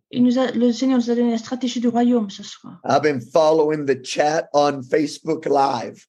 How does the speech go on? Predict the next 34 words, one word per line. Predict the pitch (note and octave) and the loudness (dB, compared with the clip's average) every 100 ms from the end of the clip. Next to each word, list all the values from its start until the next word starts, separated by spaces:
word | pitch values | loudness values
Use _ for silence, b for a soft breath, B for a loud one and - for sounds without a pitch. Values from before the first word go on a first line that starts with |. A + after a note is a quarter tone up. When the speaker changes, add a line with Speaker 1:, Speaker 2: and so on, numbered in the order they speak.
| _ _ - | _ _ -12
Speaker 1:
J'ai | - A#3+ | -6 -6
com-, | B3+ A#3 A3 | -4 -4 -2
suivi | C4 B3+ | 0 2
les | B3 | 2
commentaires | B3 B3 A#3 B3+ A#3+ | 4 2 4 2 2
sur | A#3 | -2
Facebook. | - A3+ G#3 B3+ C4+ - _ _ _ _ - | -2 -4 -2 -6 -6 -18 _ _ _ _ -14
Speaker 2:
And | A#2 | -8
people | - E3+ E3+ D3 | 0 2 2 4
are | C3+ | 4
just | B2+ D#3 C#3 - _ _ | 4 2 0 -4 _ _
all | - D3 D#3+ | 0 2 4
these | D#3 D3 B2 - | 2 -2 -4 -2
exclamation | E3+ - D3 D3+ D#3+ D#3+ C#3 | -2 -2 -4 0 0 -2 -8
points. | B2 D3 C#3+ B2 - | -8 -6 -4 -4 -6
Thank | - G#4+ E3+ E3 | -4 -2 -2 -2
God | A2 D#3+ D#3 C3 | 0 4 4 2
for | - C3 | 0 2
this | C#3+ - | 2 -2
plan. | - - D3 C#3 A#2+ F#2+ G2 - b b b _ - - | -10 -2 2 2 0 -4 -10 -16 b b b _ -20 -4
Speaker 1:
Et | A3+ | 0
il | A3 | 2
y | A3+ | 0
a | |
tous | A#3+ | -2
ces | A#3+ C4 | -2 0
points | C4 | 2
d'exclamation. | B3+ B3 A#3 A3+ - A#3+ | 2 2 0 0 0 -2
Gloire | G3+ C4 | 0 2
à | B3 | 2
Dieu | A#3 B3 | 0 -4
pour | - | -6
ce | - | -6
plan. | B3 B3 B3 G#3+ | -2 0 0 0